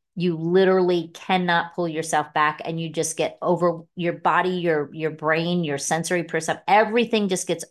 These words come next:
overwhelmed, and you dissociate. So those are a couple of the reasons. Now, we talked about that, it looks different to everybody. And you may think sometimes, Well, maybe I do that. I zone out a lot. People talk to me and I don't know what I'm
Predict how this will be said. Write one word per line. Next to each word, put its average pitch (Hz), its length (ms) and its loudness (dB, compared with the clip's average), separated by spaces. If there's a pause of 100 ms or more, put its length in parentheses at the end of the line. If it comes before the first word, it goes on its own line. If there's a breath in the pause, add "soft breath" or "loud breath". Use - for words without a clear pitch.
overwhelmed, 175 760 2 (420 loud breath)
and 170 200 0
you 151 200 -10 (200)
dissociate. 143 680 -2 (1000)
So 214 160 4
those 262 260 4
are 320 100 0
a 311 60 0
couple 220 360 0
of 160 180 -2
the 156 100 0
reasons. 143 640 -8 (560 loud breath)
Now, 196 520 4
we 220 200 2
talked 214 300 2
about 180 280 2
that, 165 200 4
it 170 100 -2
looks 170 240 -4
different 160 340 -6
to - 140 -4
everybody. 143 640 -4
And 180 340 2
you 196 120 4
may 202 300 4
think 214 340 -4
sometimes, 175 640 -2
Well, 170 100 -2
maybe 247 280 -2
I 330 160 4
do 147 200 -4
that. 120 320 -6
I 214 120 2
zone 226 320 4
out 147 180 2
a 139 40 -2
lot. 139 380 2
People 196 240 -4
talk 160 300 -2
to 175 60 -2
me 170 140 -2
and 156 80 -2
I 151 100 0
don't 147 280 -2
know 156 160 -4
what 147 240 0
I'm 143 400 -4